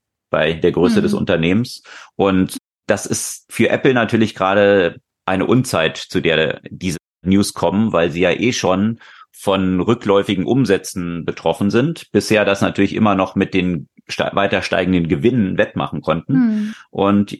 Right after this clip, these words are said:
Speaker 1: jetzt steht ja gerade das neue Event an in ein paar Tagen, wo das
Speaker 2: Eben,
Speaker 1: neue
Speaker 2: da
Speaker 1: iPhone auch
Speaker 2: sollte
Speaker 1: vorgestellt
Speaker 2: das
Speaker 1: werden soll.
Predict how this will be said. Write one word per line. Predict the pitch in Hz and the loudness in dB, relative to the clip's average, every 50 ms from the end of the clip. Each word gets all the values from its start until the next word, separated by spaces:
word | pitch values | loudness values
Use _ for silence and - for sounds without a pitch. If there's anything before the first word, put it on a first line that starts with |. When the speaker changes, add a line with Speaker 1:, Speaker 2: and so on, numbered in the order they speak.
| _ _ | _ _
Speaker 1:
jetzt | 82 95 104 - - - | -2 -2 -2 -2 -4 -6
steht | - - 107 92 | -4 -2 0 0
ja | 113 101 101 101 101 98 | 2 2 2 2 0 0
gerade | 101 95 85 98 - | 0 -2 -2 -2 -2
das | - 104 - | -4 -4 -2
neue | 101 90 98 98 82 | -2 0 0 0 0
Event | 71 90 71 90 92 110 113 - | -2 -2 -2 -2 -2 -2 -4 -4
an | - 110 117 127 131 | -4 -2 -2 -2 -4
in | - - 104 | -4 -4 -4
ein | 104 | -2
paar | - 107 98 | -2 -2 -2
Tagen, | - 104 92 95 101 117 123 131 135 117 | -2 0 0 0 0 0 -2 -4 -4 -4
wo | 98 92 95 95 95 95 92 | -2 -2 0 0 2 0 0
das | - 104 - | 0 0 0
Speaker 2:
Eben, | 208 208 | 0 0
Speaker 1:
neue | - - | 0 2
Speaker 2:
da | - | 2
Speaker 1:
iPhone | - - 220 226 | 0 0 0 0
auch | - | 0
Speaker 2:
sollte | - 214 220 226 - | 2 2 2 2 0
Speaker 1:
vorgestellt | 85 - - 233 - | 0 0 0 0 0
Speaker 2:
das | 90 87 87 | 0 2 2
Speaker 1:
werden | 92 92 98 | 0 0 0
soll. | 85 92 95 104 120 127 | 0 2 2 2 0 0